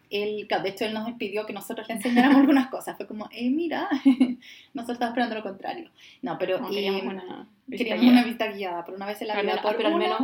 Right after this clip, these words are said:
Speaker 2: ese era como amable, el otro, recuerda
Speaker 1: El otro
Speaker 2: que
Speaker 1: era súper pesado, nos dio el terror igual.
Speaker 2: Sí, nos, nos echó.
Speaker 1: Sí,
Speaker 2: Como,
Speaker 1: era
Speaker 2: "No
Speaker 1: como,
Speaker 2: estén
Speaker 1: "Paren de
Speaker 2: tanto rato".
Speaker 1: tocar, <laughs> váyanse". Eh, pero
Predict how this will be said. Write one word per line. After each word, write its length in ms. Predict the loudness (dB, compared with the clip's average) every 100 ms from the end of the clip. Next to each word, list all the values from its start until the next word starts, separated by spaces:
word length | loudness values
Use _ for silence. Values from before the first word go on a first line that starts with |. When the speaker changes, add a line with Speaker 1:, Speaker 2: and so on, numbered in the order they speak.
| -2
Speaker 2:
ese 100 | -4
era 100 | -6
como 200 | -6 -6
amable, 260 | -8 -10 -10
el 60 |
otro, 240 | -10 -10 -10 -8 -8
recuerda 280 | -6 -6 -6
Speaker 1:
El 60 |
otro 80 | -4
Speaker 2:
que 40 | -6
Speaker 1:
era 140 | -8
súper 360 | -10 -10 -10 -14
pesado, 260 | -16 -16 -14
nos 120 | -12
dio 100 | -10
el 80 | -10
terror 280 | -10 -12 -12
igual. 220 | -14 -16 -18
Speaker 2:
Sí, 160 | -20 -18
nos, 120 | -18 -16 -14
nos 120 | -14
echó. 300 | -14 -16 -20 _ _ -10
Speaker 1:
Sí, 180 | -6 -4
Speaker 2:
Como, 140 | -4
Speaker 1:
era 60 | -2
Speaker 2:
"No 40 | -4
Speaker 1:
como, 80 |
Speaker 2:
estén 160 | -4 -2
Speaker 1:
"Paren 260 | 0 2 2
de 60 |
Speaker 2:
tanto 140 | 2 2
rato". 440 | 0 -2 -4 -4
Speaker 1:
tocar, 500 | -2 2 2 4 2
<laughs> 0 | -2 -4
váyanse". 380 | -6 -6 -14 -16 -20 -18 -12 -12 -12 -16 -12
Eh, 760 | -6 -2 0 0 -2 -4 -6 -8 -14 -4
pero 160 | 0